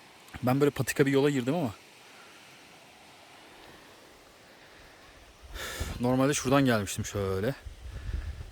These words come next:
Devam. Şu ağacın arka tarafında kalıyor yer. Ben de bunu merak ettim. Belki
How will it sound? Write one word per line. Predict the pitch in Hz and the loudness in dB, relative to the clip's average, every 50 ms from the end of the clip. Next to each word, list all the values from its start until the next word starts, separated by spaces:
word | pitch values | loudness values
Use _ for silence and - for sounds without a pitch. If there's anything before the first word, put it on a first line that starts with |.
| - - - - | -18 -14 -6 -4
Devam. | 98 95 95 107 123 123 - - - - - - - - - - - - - - - - - - - - - - - - - - - - - - - - - - - - - - - - - - - - - - - - - - - - - - - - - - - - - - - - - - - - - - - - - - - - - - - - - - - - - - - - - | -2 -2 0 -2 -4 -6 -8 -16 -20 -20 -20 -20 -20 -20 -20 -20 -20 -20 -20 -20 -20 -14 -10 -8 -8 -8 -8 -10 -16 -18 -18 -18 -18 -18 -18 -20 -20 -20 -20 -20 -18 -18 -18 -18 -20 -20 -18 -16 -14 -12 -12 -12 -14 -14 -20 -20 -20 -20 -20 -20 -20 -20 -20 -20 -20 -20 -20 -20 -20 -20 -20 -20 -20 -20 -20 -20 -20 -20 -20 -20 -20 -20 -20 -20 -20 -20 -20 -20 -20 -20 -20 -20 -20 -18 -16
Şu | - - 120 | -10 -4 -4
ağacın | 110 107 104 104 | -2 -2 -2 -4
arka | 107 101 - | -6 -8 -6
tarafında | - 110 101 - - 110 107 | -4 -6 -6 -4 -2 -2 -2
kalıyor | 98 - 104 98 101 95 | -2 -2 -4 -4 -4 -4
yer. | 98 104 113 - - - - - - - - - - - - - - - - - - - - - - - - - - - - - - - - - - 123 | -4 -4 -6 -6 -8 -16 -20 -20 -20 -20 -20 -20 -20 -20 -20 -20 -20 -20 -20 -20 -20 -20 -20 -20 -20 -20 -20 -20 -20 -20 -20 -20 -20 -20 -16 -6 -2 0
Ben | 120 123 | 0 2
de | 123 | 0
bunu | 120 120 120 | 0 0 0
merak | 120 117 113 110 - | -2 -2 -4 -4 -6
ettim. | 101 - - 98 | -8 -6 -4 -4
Belki | 104 110 107 - - | -4 -4 -4 -6 -10